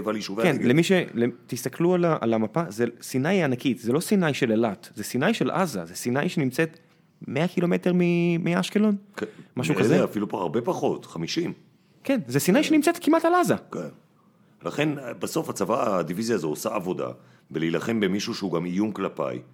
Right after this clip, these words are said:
Speaker 1: וכן, יש תמיד, יש פה תמיד איזה מידה של סיכון, אין תעודות ביטוח בעולם הזה, אבל
Speaker 2: כי
Speaker 1: תמיד יש
Speaker 2: מצרים לא בדיוק המדינה הכי יציבה בעולם.
Speaker 1: נכון, אבל
Speaker 2: למרות
Speaker 1: עדיין
Speaker 2: שהצבא
Speaker 1: אתה
Speaker 2: שלה תמיד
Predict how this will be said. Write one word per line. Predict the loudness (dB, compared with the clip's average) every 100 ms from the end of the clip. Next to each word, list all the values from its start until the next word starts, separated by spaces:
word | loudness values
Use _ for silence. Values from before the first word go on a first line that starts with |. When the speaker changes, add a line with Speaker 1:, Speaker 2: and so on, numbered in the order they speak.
| _ _ _ _ _ -16
Speaker 1:
וכן, | -6 -4 -4 -6 -6
יש | -6 -4
תמיד, | -4 -4 -2
יש | -4
פה | -4
תמיד | -4 -4 -4
איזה | -4
מידה | -4 -4 -6
של | -8
סיכון, | -12 -6 -2 -2
אין | -2 -4 -6
תעודות | -6 -8 -8 -12
ביטוח | -10 -8 -8
בעולם | -6 -4 -4 -6
הזה, | -6
אבל | -4
Speaker 2:
כי | -2
Speaker 1:
תמיד | -2 -2
יש |
Speaker 2:
מצרים | -2 -2 0 2
לא | 2
בדיוק | 2 2
המדינה | 0 0
הכי | 0 -2
יציבה | -2 -4 -4 -2
בעולם. | -2 -2 -4 -4
Speaker 1:
נכון, | -4 -2 0
אבל | 0
Speaker 2:
למרות | 0
Speaker 1:
עדיין | 2 2
Speaker 2:
שהצבא | 2 2
Speaker 1:
אתה | 0
Speaker 2:
שלה | 0 0
תמיד | 2 4 2 0